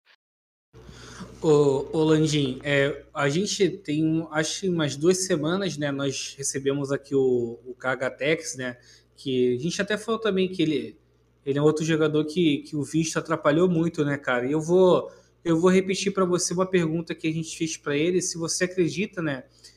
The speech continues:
é, que esses problemas de visto que você teve chegaram a, a tirar o, oportunidades suas, é, pra outra, pra outras equipes, assim, porque, é,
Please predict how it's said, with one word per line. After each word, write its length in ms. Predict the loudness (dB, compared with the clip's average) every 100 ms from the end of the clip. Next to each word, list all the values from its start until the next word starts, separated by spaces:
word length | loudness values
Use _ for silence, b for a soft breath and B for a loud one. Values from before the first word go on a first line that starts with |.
| b b _
é, 540 | 0 4 4 2 -2 -8 -14
que 480 | -4 -2 -2 -6 -14 -10
esses 480 | -8 0 0 0
problemas 440 | -2 2 4 4 2
de 100 | 0
visto 400 | 0 0 -2 -2
que 100 | -2
você 300 | 0 -2 -6
teve 580 | 2 4 4 4 -2 B B _
chegaram 720 | -6 2 2 4 4 6 6
a, 520 | 6 6 6 6 6 4 0
a 60 |
tirar 500 | 0 2 4 6 6
o, 340 | 4 0 -8 -18 _ _ -18
oportunidades 840 | -2 0 2 2 4 4 4 2
suas, 680 | -4 2 4 6 4 -4 -10 b b b _ 0
é, 180 | 2
pra 200 | 2 4
outra, 380 | 6 6 6 0
pra 160 | 0 2
outras 280 | 4 2 0
equipes, 400 | -2 -4 -2 -2
assim, 260 | 0 -2
porque, 760 | -4 -8 2 6 6 4 B B B _ -4
é, 600 | 0 2 2 0 -2